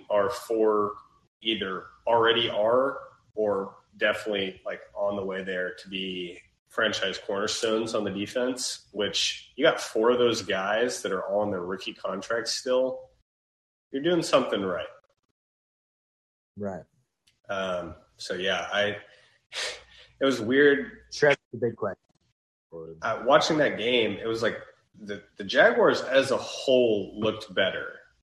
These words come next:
Speaker 1: Uh, Trevor, like you said,
Speaker 2: Oh, way, way better.
Speaker 1: Trevor, as you said,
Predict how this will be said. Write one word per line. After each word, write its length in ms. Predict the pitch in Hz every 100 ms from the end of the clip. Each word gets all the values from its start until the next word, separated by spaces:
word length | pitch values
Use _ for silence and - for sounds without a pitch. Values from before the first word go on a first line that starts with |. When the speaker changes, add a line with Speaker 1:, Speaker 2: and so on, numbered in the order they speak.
| _ _ _ -
Speaker 1:
Uh, 240 | 104 95 87
Trevor, 480 | - 123 123 120 117
like 240 | 107 -
you 40 |
said, 380 | 98 107 104 104 - _ _ _ _ _ _ _ _ _ _ -
Speaker 2:
Oh, 220 | 165 117 98 127
way, 180 | 147 143 - _ _ _ _
way 140 | 117 113
better. 180 | 82 78
Speaker 1:
Trevor, 340 | - 135 131
as 200 | 117 110
you 80 | 107
said, 440 | - 117 107 95